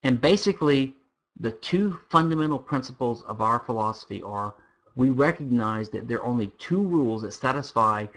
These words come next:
these basic norms, or Grundnorms, which you could call them. That is, number one, the self-ownership principle, okay, which only libertarians hold. That is,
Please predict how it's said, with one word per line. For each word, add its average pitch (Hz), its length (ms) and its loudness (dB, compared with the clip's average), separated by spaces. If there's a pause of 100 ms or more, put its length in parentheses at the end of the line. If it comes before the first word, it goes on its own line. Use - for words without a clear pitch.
(340)
these 120 340 0
basic 117 560 -4
norms, 104 500 0
or 98 120 -6
Grundnorms, 104 760 0
which 104 200 -12
you 107 80 -8
could - 160 -14
call 98 260 -6
them. 98 220 -14 (480)
That 135 180 4
is, 120 180 4
number 127 220 4
one, 127 300 4
the 104 80 -4
self-ownership 127 760 -2
principle, 143 560 -6 (1500)
okay, 120 420 -6
which 127 300 -2
only 180 360 6
libertarians 135 720 0
hold. 131 320 -4 (240)
That 127 160 0
is, 120 220 -2